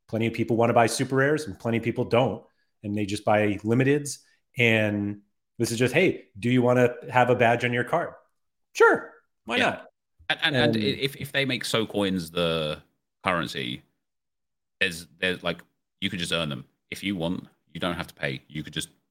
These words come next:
Speaker 2: grind and farm
Speaker 1: Yeah.
Speaker 2: and earn, and then you can have it as well. Right? Like, every, like, they have to make sure that, in my opinion anyway, that whatever they've got is either cash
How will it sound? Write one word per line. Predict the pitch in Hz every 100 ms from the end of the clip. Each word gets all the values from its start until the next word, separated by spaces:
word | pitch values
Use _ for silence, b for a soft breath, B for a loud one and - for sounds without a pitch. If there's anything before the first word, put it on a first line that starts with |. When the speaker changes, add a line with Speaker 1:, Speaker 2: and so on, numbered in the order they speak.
| _
Speaker 2:
grind | 76 85 98 101 - _ _ -
and | 85
farm | 80 80
Speaker 1:
Yeah. | 80 82 -
Speaker 2:
and | 78
earn, | 80 80 78 87
and | 85
then | 87
you |
can | 87 85
have | 87
it | 65
as | 82 78
well. | 73 57 _ _ _ _
Right? | 80 80
Like, | 82 -
every, | 98 104
like, | 107 92 92
they | 98
have | 110 -
to | 95
make | 92 -
sure | 87 82
that, | 76 73 - _ _ _ -
in |
my | 85 85
opinion | - 80 78
anyway, | 76 71 71
that | 69
whatever | 62 80 80 82 78 76 _ _ _ _
they've | 78 73
got | 80 73 -
is | 80 73 71 69 - - - - _ _ _ _ _ _ _ _ -
either | 87 78 73 -
cash | - 78 - -